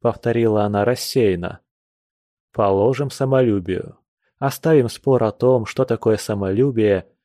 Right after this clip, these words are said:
и что так называемое сердце. Но ты должна сказать, зачем я тебе. Это мое право спросить,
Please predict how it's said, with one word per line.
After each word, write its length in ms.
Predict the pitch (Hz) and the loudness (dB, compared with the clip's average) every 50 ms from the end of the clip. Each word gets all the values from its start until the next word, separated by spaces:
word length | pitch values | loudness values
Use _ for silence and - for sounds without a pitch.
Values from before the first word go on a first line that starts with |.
| _ - | _ -6
и 180 | 127 117 110 | -2 -2 -2
что 560 | 104 - - - - 120 120 123 120 107 - _ _ _ _ _ _ _ - | -2 -4 -8 -6 -2 0 2 2 2 0 -4 _ _ _ _ _ _ _ -2
так 200 | - 139 127 - | -2 -2 -2 -2
называемое 800 | 127 120 104 117 120 120 117 113 113 113 110 107 107 107 104 - _ | -6 -6 -2 0 2 4 4 2 2 0 0 0 0 0 -2 -6 _
сердце. 720 | - - - - 147 110 101 - - - - - - - _ _ _ _ _ _ _ _ _ _ - | -16 -12 -2 0 2 2 2 0 -4 -12 -12 -10 -12 -12 _ _ _ _ _ _ _ _ _ _ -10
Но 200 | 131 117 117 107 | -6 -4 -4 -4
ты 140 | - - 123 | -2 0 0
должна 400 | 110 110 110 107 - 110 110 107 | 2 2 0 0 -2 -4 -6 -6
сказать, 680 | - - - 123 107 95 104 110 104 98 95 - - _ _ _ _ _ - | -6 -4 -4 -4 -2 0 0 0 0 0 -2 -4 -12 _ _ _ _ _ -12
зачем 720 | 117 101 120 117 113 - - - - 131 131 131 117 101 | -4 0 0 0 0 -2 -6 -4 2 2 4 4 2 0
я 240 | 98 98 110 107 104 | 0 0 2 2 0
тебе. 500 | - - 117 117 107 113 107 95 87 - _ _ _ _ _ _ _ _ _ | 0 0 -4 -2 0 0 -2 -2 -4 -8 _ _ _ _ _ _ _ _ _
Это 260 | - 120 117 - 117 | -6 -6 -4 -2 -2
мое 320 | 107 104 107 123 131 120 101 | 0 2 2 4 4 2 2
право 500 | - - 120 127 120 101 90 90 - - _ _ _ _ _ | 0 0 0 0 0 0 -2 -6 -10 -14 _ _ _ _ _
спросить, 800 | - - - 123 117 113 - - - 113 98 87 - - - | -18 -8 -4 -2 -2 -2 -2 -4 -6 -6 -6 -6 -8 -18 -20